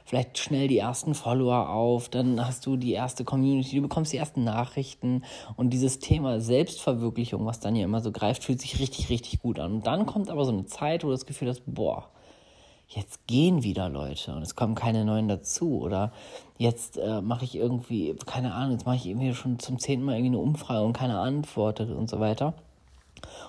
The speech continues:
Oder, ähm, um's auf dieses Geldverdienen-Thema zu gehen, wenn du schon Geld mit deinem Thema verdienst, dann, äh, f-, g-, ist diese Verkaufsphase abgeschlossen und du bist in der richtigen Arbeit mit den Menschen und dann kommt vielleicht,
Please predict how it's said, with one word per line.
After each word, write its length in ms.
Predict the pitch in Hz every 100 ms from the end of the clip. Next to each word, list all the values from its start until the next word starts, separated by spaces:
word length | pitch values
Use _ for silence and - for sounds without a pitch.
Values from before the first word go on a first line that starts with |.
| -
Oder, 500 | 131 143 156 156 131 -
ähm, 460 | 113 127 123 123 120
um's 280 | 123 123 -
auf 160 | 117
dieses 300 | - 117 113
Geldverdienen-Thema 800 | - 131 170 - 117 110 135 98
zu 120 | 101
gehen, 200 | - 120
wenn 140 | 110 127
du 80 | 123
schon 200 | 110 110
Geld 200 | 101 92
mit 100 | 104
deinem 180 | 104
Thema 220 | 113 117 107
verdienst, 480 | 120 131 147 151 - - - - -
dann, 320 | 127 127 123
äh, 60 | 101
f-, 220 | 117 -
g-, 480 | - 107 107 107 104 104 - - 90
ist 180 | - -
diese 120 | 143 135
Verkaufsphase 680 | 131 - 139 139 135 131 117
abgeschlossen 560 | 123 131 127 117 -
und 100 | 123
du 60 | 131
bist 220 | 143 -
in 140 | 139
der 200 | 143 131
richtigen 400 | 139 147 - 139
Arbeit 500 | - 107 113 110 120
mit 200 | 139 143
den 200 | 143 139
Menschen 600 | 117 113 117 113 - 120 107
und 160 | 127
dann 100 | 135
kommt 240 | 135 135 127
vielleicht, 480 | 123 120 123 131